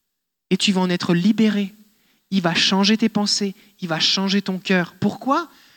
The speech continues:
Parce que le Seigneur, il veut pas juste que tu sois un tas de boue mouillé. Il veut que tu deviennes un vase d'honneur.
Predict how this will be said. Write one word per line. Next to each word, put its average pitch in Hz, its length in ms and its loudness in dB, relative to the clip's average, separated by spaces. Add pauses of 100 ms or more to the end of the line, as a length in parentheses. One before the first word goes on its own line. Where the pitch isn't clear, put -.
(180)
Parce 208 220 2
que 226 80 0
le 208 60 2
Seigneur, 233 320 0
il 240 80 2
veut 202 100 0
pas 196 140 0
juste 214 200 -2
que 214 80 -4
tu - 180 -8
sois 220 220 -2
un 190 120 -2
tas 220 220 0
de 185 100 -6
boue 185 200 4
mouillé. 208 480 4 (640)
Il 180 100 2
veut 196 80 4
que - 60 2
tu 202 100 0
deviennes 180 280 4
un 160 140 2
vase 175 440 2
d'honneur. 160 840 0